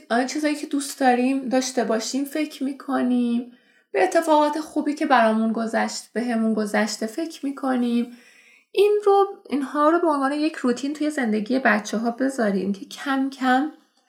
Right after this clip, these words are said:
با تنها بودن و تنها سر کردن، اه، اخت بشن. انقدر از تنهایی در سنین بالاتر نترسن و این رنج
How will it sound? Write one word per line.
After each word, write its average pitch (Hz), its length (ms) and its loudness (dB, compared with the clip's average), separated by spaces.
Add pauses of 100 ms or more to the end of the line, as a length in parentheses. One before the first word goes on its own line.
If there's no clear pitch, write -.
(240)
با 240 260 6
تنها 240 720 2
بودن 220 640 2
و 226 120 4
تنها 202 560 -2
سر 190 420 -4
کردن، 190 840 0 (760)
اه، 175 240 -4
اخت - 380 -2
بشن. - 480 -4 (160)
انقدر 220 320 2
از 233 180 -2
تنهایی 180 680 -4
در 180 180 0
سنین 175 420 -6
بالاتر 165 680 -6
نترسن 170 840 -6 (460)
و - 40 2
این 285 360 0
رنج 277 320 4